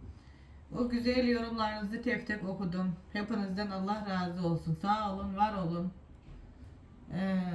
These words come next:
kiminiz gönlümden geçenleri yazmışsınız. Minnettarım hep sucuğunuzu. Hep sucuğunuzu çok seviyorum.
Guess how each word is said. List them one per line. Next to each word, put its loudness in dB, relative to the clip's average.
kiminiz 2
gönlümden 4
geçenleri 0
yazmışsınız. 0
Minnettarım 6
hep 2
sucuğunuzu. 0
Hep 4
sucuğunuzu 0
çok -2
seviyorum. 0